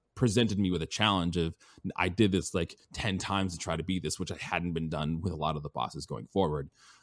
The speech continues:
Um, same with kind of Masa and Mune, even though I didn't struggle with them as, a-, as much, I think they're cool. I think it was cool to have the, kind of these two little kids that ended up being, like, the spirit guides to this sword and fighting them individually and then having them fuse together.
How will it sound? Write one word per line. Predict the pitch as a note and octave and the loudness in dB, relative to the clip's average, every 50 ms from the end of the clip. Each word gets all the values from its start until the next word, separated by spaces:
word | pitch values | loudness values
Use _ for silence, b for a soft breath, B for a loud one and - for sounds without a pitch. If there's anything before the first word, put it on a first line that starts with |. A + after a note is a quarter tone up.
| b b - | b b -2
Um, | G2+ G2+ F#2 F2 D#2 C#2+ B1+ - - - _ _ _ _ _ _ _ _ _ _ _ - | -2 0 0 -2 -2 -4 -8 -10 -14 -18 _ _ _ _ _ _ _ _ _ _ _ 4
same | - D#3 D#3+ | 6 8 8
with | D3+ C#3 | 8 8
kind | - D3+ C#3 | 8 6 6
of | A#2+ A2+ | 8 8
Masa | A#2 A2 G#2+ G#2+ - | 8 8 6 6 4
and | G2+ G2 | 2 4
Mune, | G#2 A#2+ G#2+ D#2 | 4 2 2 2
even | E2 D#2+ - A#2 A#2 | 0 0 2 4 4
though | G#2+ | 4
I | G2+ G2+ | 4 4
didn't | G#2 G2+ F2+ D#2+ | 4 2 2 0
struggle | - - F2+ F2 F2+ F#2+ | -2 -2 -2 0 0 0
with | F2 E2 | 0 0
them | F2+ E2 | 0 -2
as, | D2+ D2 D#2 - _ _ | -2 -4 -6 -10 _ _
a-, | F2+ - - E2 - - - | -8 -8 -6 -6 -6 -4 -2
as | G2 F#2+ F2 | -2 -2 0
much, | F2+ E2+ D#2+ A2 D3 - - - - b b b b b b | 0 0 2 2 2 2 0 -6 -8 b b b b b b
I | C3+ | 4
think | G3+ D4 D4+ | 6 8 8
they're | E4 D#4+ | 8 6
cool. | - - G4 - - - - | 8 8 8 8 8 6 4
I | - C#3+ | 4 4
think | D3+ F3 G3 F#3 | 4 6 6 6
it | |
was | D#3 - | 4 4
cool | - - F#3+ F#3+ | 2 4 4 6
to | D3 A#2 | 6 4
have | - - G#2 G#2+ G2+ G#2 | 2 4 2 2 2 0
the, | G2 F#2+ | -2 -6
kind | D#2+ - G#2+ G2 | -2 0 0 2
of | F#2 | 4
these | F#2 G2 F#2+ | 4 2 2
two | - - - B2 A2 | 2 2 2 4 4
little | G2+ G2+ G2+ | 6 6 4
kids | F2+ - - F2+ F2+ F2+ | 4 2 -2 -2 0 0
that | F2 - | -2 0
ended | F#2 F#2 F2+ F#2 F2 | 0 0 0 -2 -4
up | - | -2
being, | F#2+ F#2 F2+ E2 | -2 -2 0 -2
like, | E2+ E2+ | -4 -6
the | - - | -4 -2
spirit | - - - G#2 G2 F#2+ F2 F2 | -4 -2 0 0 0 0 0 0
guides | F2 F2+ E2+ E2 F2 F2 E2 - | 0 0 0 2 0 -2 -4 -6
to | - - - D#2 | -6 -6 -6 -4
this | D2 D2 - | -2 -2 -4
sword | - - - - A#2+ A2+ G#2+ G2 F#2+ F2+ F2 F2+ b b b b b - | -2 -4 0 2 4 6 8 8 6 6 4 2 b b b b b -6
and | F2 F2 - | -4 -2 2
fighting | - G2+ G2+ F#2+ | 4 4 4 4
them | F#2 F2+ E2 | 4 2 0
individually | D#2+ D#2+ D#2+ F2+ B2 C3 A2 G#2+ G2 F#2 F2 F2 E2+ E2 - | 0 -2 2 4 4 6 6 4 4 4 4 2 0 0 -2
and | - E2+ E2+ E2 | -2 -4 -2 -2
then | E2 | -4
having | E2 - F2+ F2 F2+ E2+ | -4 -4 -4 -4 -2 -2
them | E2 D#2 | -4 -6
fuse | - - F#2+ G2 - | -6 -4 -4 -2 -2
together. | - F2+ D2+ D#2+ D#2+ E2 G2+ A2 A#2 A2+ | -2 -4 -4 -2 -2 0 2 2 2 2